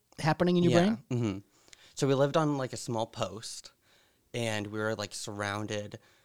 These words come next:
Speaker 2: by all other, like, military people. Uh, there was, like, a huge playground, and, like, every day, literally, we went outside and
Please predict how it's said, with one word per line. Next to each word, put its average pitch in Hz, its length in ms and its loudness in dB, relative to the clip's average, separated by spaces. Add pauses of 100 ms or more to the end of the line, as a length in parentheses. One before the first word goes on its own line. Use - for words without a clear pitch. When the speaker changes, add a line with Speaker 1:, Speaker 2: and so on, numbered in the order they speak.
(300)
Speaker 2:
by 107 180 0
all 107 260 2
other, 107 280 -4
like, 101 220 -8
military 107 460 -6
people. 110 480 -8 (560)
Uh, 104 320 0 (2500)
there 123 80 -2
was, 110 100 -4
like, 113 100 -6
a 107 40 -8
huge 113 320 -6 (220)
playground, 104 640 -4
and, 101 240 -12
like, 101 200 -2 (160)
every 104 260 0
day, 101 280 -6
literally, 104 440 -6
we 101 140 -6
went 104 200 -4
outside 101 420 -8
and 82 220 -8